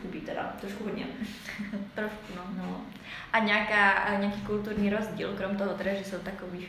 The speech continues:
Speaker 2: jako víc free než my?
Speaker 1: Kulturní rozdíl. Tak záleží, no. Tam je spíš, že ten jih je takový hodně zanedbaný.
Speaker 2: Mhm.
Speaker 1: A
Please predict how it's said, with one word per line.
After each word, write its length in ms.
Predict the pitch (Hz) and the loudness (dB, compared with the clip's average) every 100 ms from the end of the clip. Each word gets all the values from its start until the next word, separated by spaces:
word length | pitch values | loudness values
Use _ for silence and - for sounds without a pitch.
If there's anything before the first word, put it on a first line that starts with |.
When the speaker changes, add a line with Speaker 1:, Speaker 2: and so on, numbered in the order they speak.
| - | -10
Speaker 2:
jako 160 | - | -10
víc 200 | 175 180 - - | -8 -10 -10 -6
free 180 | 170 170 | -4 -4
než 140 | 170 - | -6 -6
my? 160 | 170 - - - - - - - - - - - - - | -6 -6 -8 -16 -20 -20 -20 -20 -14 -14 -14 -18 -18 -12
Speaker 1:
Kulturní 420 | 196 202 220 220 214 | -6 -4 2 4 4
rozdíl. 460 | 202 202 180 180 - - - - - - - - - - - | 4 2 2 0 0 -4 -8 -12 -14 -16 -20 -20 -20 -20 0
Tak 280 | - 480 196 | 4 6 10
záleží, 360 | 226 240 - - | 12 12 10 6
no. 160 | 180 202 | 4 6
Tam 160 | 262 285 | 6 6
je 60 | |
spíš, 380 | 277 - 294 277 302 | 4 2 2 2 4
že 60 | 302 | 4
ten 120 | 330 302 - | 4 6 4
jih 220 | 240 269 | 2 4
je 60 | 240 | 4
takový 300 | 254 254 254 | 4 2 2
hodně 220 | 254 262 | 2 2
zanedbaný. 640 | 196 185 180 - - - - - | 2 2 0 -2 -4 -6 -8 -6
Speaker 2:
Mhm. 340 | 247 208 202 - - | -2 0 0 2 8
Speaker 1:
A 340 | 214 214 | 10 10